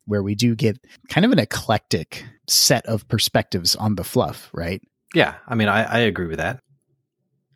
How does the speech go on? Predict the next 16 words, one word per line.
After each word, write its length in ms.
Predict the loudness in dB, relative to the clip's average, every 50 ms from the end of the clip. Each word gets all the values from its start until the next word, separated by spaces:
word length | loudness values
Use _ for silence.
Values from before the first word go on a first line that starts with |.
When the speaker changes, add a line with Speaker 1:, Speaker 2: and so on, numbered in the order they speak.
| _ _ -14
Speaker 2:
<sighs> 180 | -12 -10 -6
Speaker 1:
So 260 | -2 0 2 4 4 4
Speaker 2:
But 100 | 4 4
it's 220 | 4 2 2 2
so, 140 | 0 0 -2
it's 220 | -2 -4 -6 -8
so 240 | -2 0 2 2 4
much, 400 | 2 2 2 0 0 -4 -8 -8
though. 100 | -8 -6
It's 260 | -6 -6 -6 -6 -6
so, 140 | -4 0 2
Speaker 1:
There's 240 | 4 4 4 4 4
so 60 | 4
Speaker 2:
it's 80 | 2 2
Speaker 1:
much. 80 | 2 2
Speaker 2:
almost, 560 | 2 4 4 4 4 4 4 2 -2 -6 -10